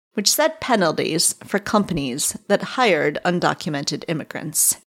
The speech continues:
but which at the same time provided amnesty for undocumented immigrants who had been residing in the United States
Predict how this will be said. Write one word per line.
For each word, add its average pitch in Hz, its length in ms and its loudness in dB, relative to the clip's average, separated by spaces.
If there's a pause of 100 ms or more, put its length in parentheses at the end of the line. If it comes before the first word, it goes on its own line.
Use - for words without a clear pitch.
(1300)
but 208 180 4
which 202 240 4
at 175 140 2
the - 60 2
same 160 340 4
time 175 720 2
provided 247 520 2
amnesty 165 800 2 (160)
for - 200 -2
undocumented 170 880 2
immigrants - 680 -2 (500)
who 214 100 2
had 185 160 4
been 180 180 4
residing 160 680 4
in 185 180 -2
the 170 80 2
United 143 400 2
States - 600 2